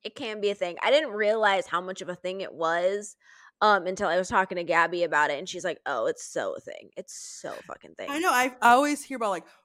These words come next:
Speaker 2: red flags, green flags, and I've recently heard about beige flags. I'm like, "Oh, yeah, that's true." There's some f-, there's some flags I'm like this. "Oh, it's not that bad. It's okay." Like, I have,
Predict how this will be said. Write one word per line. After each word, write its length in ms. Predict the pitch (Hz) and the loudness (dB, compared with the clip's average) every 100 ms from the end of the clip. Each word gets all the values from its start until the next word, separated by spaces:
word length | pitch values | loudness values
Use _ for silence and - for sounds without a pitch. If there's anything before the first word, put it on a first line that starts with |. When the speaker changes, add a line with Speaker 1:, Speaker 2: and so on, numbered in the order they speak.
| _ | _
Speaker 2:
red 400 | 175 226 233 233 | -2 0 0 -2
flags, 320 | 233 208 196 | -4 -4 -6
green 220 | - 208 | -8 -8
flags, 300 | 208 185 170 | -6 -6 -6
and 80 | 196 | -6
I've 200 | 190 180 | -8 -6
recently 340 | 190 208 214 | -8 -8 -10
heard 60 | 202 | -6
about 220 | 175 170 165 | -6 -6 -4
beige 280 | 175 190 | -6 -6
flags. 420 | - 151 135 131 185 | -6 -4 -4 -6 -10
I'm 100 | 190 | -6
like, 220 | 180 180 _ _ _ _ - | -8 -8 _ _ _ _ -6
"Oh, 300 | 180 214 170 | -4 -2 -4
yeah, 300 | 156 160 143 | -2 -2 0
that's 280 | 160 160 - | 0 -2 -4
true." 220 | 349 247 | -2 -2
There's 180 | 170 196 | -4 -4
some 220 | 254 233 _ - | -4 -6 _ -14
f-, 80 | - | -8
there's 160 | 214 277 | -4 -2
some 160 | 339 | -2
flags 380 | 254 220 190 196 | -2 0 2 0
I'm 60 | 190 | -6
like 140 | 170 | -6
this. 300 | 170 143 185 _ _ _ _ | -4 -4 -6 _ _ _ _
"Oh, 120 | 415 | 2
it's 80 | 392 | 2
not 100 | 370 | 2
that 160 | 151 139 | 0 0
bad. 320 | 139 139 - _ _ - | -2 -2 -6 _ _ -12
It's 120 | 320 | -6
okay." 280 | 196 156 131 | -4 -2 -2
Like, 140 | 143 | 0
I 60 | 202 | 2
have, 120 | 202 | 2